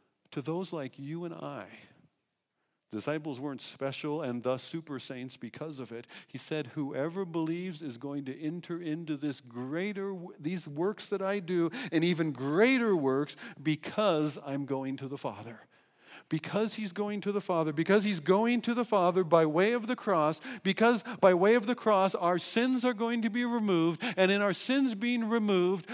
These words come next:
we are now going to be in such full and right fellowship with God that the Spirit of the living God actually comes and lives with us.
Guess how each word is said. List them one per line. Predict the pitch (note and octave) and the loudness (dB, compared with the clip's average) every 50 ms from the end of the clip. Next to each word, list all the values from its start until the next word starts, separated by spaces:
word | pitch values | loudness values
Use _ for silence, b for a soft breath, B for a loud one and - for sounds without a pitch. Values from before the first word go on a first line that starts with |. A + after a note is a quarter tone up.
| B3 G#3+ B | -10 -8 B
we | E3+ E3+ F#3+ G#3+ A3+ A3+ G3 B G3 D#3 - | -4 0 2 2 4 2 2 B -4 -2 0
are | F#3 F#3+ F#3 F3 B F3+ E3+ B | 2 2 2 0 B -4 -8 B
now | F3 F3+ G3 G#3 A3+ A#3 A#3 | 0 4 4 6 6 4 2
going | F#3+ F3 G3+ G3+ G#3 F#3+ | 2 0 0 0 0 -2
to | - F#3+ F3+ | -2 -4 -2
be | E3+ F#3+ F#3+ G3+ G#3 | 0 0 0 0 0
in | F3 D#3+ E3 | 0 0 0
such | - - - A3+ A#3 A#3 - - | -2 0 0 0 0 0 -2 -6
full | - - - A#3 B3 B3+ B3+ A#3 | -10 -4 -2 0 2 2 2 2
and | G#3 G3 G3+ G3 F3+ | 2 2 2 2 4
right | F#3+ G#3 A3+ A3+ A3 - | 4 4 4 4 2 0
fellowship | - G#3+ G#3+ A3+ A#3 A3 - - A3 A3 F3 | 0 0 0 2 0 -2 -2 -2 -4 -4 -4
with | G#3 G#3 G3 - D#3+ | -4 -4 -4 2 2
God | G3 F#3+ G#3 G#3 G3 E3 D#3 E3 E3 F3 B B B B B B B B B | 4 4 6 4 4 4 2 2 0 -2 B B B B B B B B B
that | _ A#2+ B2+ F3+ G3+ G#3+ G#3 F3+ E3 E3+ F#3 F3+ - - - b b b b b b b b b b b b _ _ _ _ C#3 | _ -4 2 4 6 6 6 2 2 -2 -4 -6 -10 -12 -12 b b b b b b b b b b b b _ _ _ _ -10
the | C3+ | -8
Spirit | - - - - - F#3 G3+ A3 A3 G#3+ | -8 -8 -12 -8 -6 -4 -2 -2 0 0
of | G3+ E3 | 0 0
the | E3 D#3+ | 0 -2
living | D#3 E3+ F#3 E3+ F3+ E3 D#3 | 0 0 0 0 -2 -4 -2
God | D3 E3+ F3 F#3+ F#3+ F3+ D#3+ E3+ | -2 0 0 0 0 0 0 0
actually | F3+ D3 D#3 D3+ - - D3+ D3+ C3+ | -2 -4 -4 -4 -6 -6 -6 -6 -6
comes | - - D#3 D#3+ E3 D#3+ C3+ | -6 -6 -8 -6 -6 -4 -4
and | D3 C#3+ | -2 -2
lives | C#3 C3 D3+ F3 D#3+ C3+ C3 C3 | -2 -2 -2 -4 -4 -6 -8 -10
with | C#3+ C#3+ D3 C#3+ - | -8 -6 -6 -6 -8
us. | E3+ F3+ F3 - - - - - | -10 -10 -10 -12 -12 -12 -14 -14